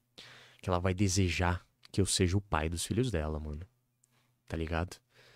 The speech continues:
Eu já passei por relacionamentos onde a mulher tava namorando e eu não. E a gente sabe como isso acabou. Acabou nada bem.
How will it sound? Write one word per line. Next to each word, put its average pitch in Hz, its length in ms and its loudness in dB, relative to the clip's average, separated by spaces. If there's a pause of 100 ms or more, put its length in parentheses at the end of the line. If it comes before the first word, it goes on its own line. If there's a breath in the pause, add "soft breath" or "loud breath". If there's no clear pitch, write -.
(1200 soft breath)
Eu 135 120 8
já 147 120 8
passei 135 300 6
por 113 160 4
relacionamentos 104 880 4 (100)
onde 95 360 2
a 127 40 6
mulher 101 360 2
tava 110 200 0
namorando 90 440 2
e 143 40 4
eu 165 120 6
não. 85 240 2 (1500 soft breath)
E - 80 0
a - 40 4
gente 95 180 0
sabe 92 240 0
como 95 180 -2
isso 92 140 -4
acabou. - 480 -4 (960)
Acabou 98 240 4
nada 92 200 4
bem. 82 180 -2